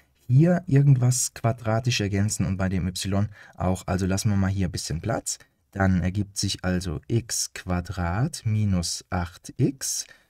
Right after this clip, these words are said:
Also lassen wir ein bisschen Platz. Dann kommt irgendwann y Quadrat plus vier y. Lassen wir wieder ein bisschen Platz. Ist gleich minus elf.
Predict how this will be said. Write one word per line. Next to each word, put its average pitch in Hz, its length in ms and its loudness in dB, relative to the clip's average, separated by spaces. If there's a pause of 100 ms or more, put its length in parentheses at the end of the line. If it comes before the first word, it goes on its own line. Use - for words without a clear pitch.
(120)
Also 92 160 -2
lassen 95 140 -2
wir 98 60 2
ein 92 60 -2
bisschen 90 260 -2
Platz. - 500 -2 (400)
Dann 98 260 2
kommt 95 320 0
irgendwann 90 840 0
y 113 580 2
Quadrat 98 640 -2 (800)
plus - 500 -6 (340)
vier 113 320 0
y. 135 640 4 (800)
Lassen 90 200 -4
wir 92 100 0
wieder 92 100 0
ein - 40 -8
bisschen 90 300 -2
Platz. - 500 -2 (1160)
Ist - 180 -6
gleich 92 480 -4
minus 95 600 -4 (580)
elf. 92 480 0